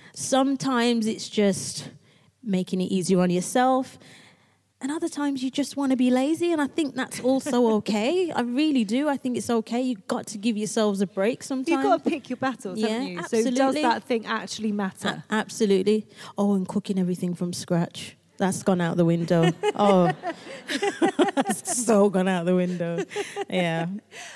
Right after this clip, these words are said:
Speaker 2: Okay, final three sentences for you to complete.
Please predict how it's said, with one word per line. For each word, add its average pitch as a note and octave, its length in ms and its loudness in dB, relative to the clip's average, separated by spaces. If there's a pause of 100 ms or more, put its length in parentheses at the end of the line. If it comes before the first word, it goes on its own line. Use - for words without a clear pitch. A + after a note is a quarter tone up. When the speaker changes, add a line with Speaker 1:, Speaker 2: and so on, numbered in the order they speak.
(140)
Speaker 2:
Okay, E4 600 2
final F#4 500 4
three D#4 340 -2
sentences D4+ 540 0
for C#4+ 100 -6
you B3+ 160 -2
to C4 120 -6
complete. G#3+ 580 -8